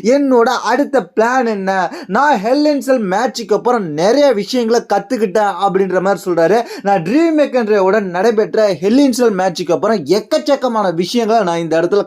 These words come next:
கத்துக்கிட்டேன்" அப்படின்னு சொல்லி பேச ஆரம்பிக்கிறாரு. அதுக்கப்புறம் "என்னோட WrestleMania ஃபார்ட்டி ஒன்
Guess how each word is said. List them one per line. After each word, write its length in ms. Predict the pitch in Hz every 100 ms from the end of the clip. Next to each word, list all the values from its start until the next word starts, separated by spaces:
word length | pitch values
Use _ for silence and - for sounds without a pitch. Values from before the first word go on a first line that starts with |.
| 180
கத்துக்கிட்டேன்" 460 | 180 202 180 190 269 - 180
அப்படின்னு 300 | 196 185 190
சொல்லி 300 | 185 185 208
பேச 380 | 208 226 226
ஆரம்பிக்கிறாரு. 680 | 170 180 214 196 156 185 175
அதுக்கப்புறம் 640 | 208 196 208 262 240 247 226
"என்னோட 500 | 196 190 196 175 180
WrestleMania 560 | 262 269 247 226 208 -
ஃபார்ட்டி 360 | 185 214 233
ஒன் 180 | 220 185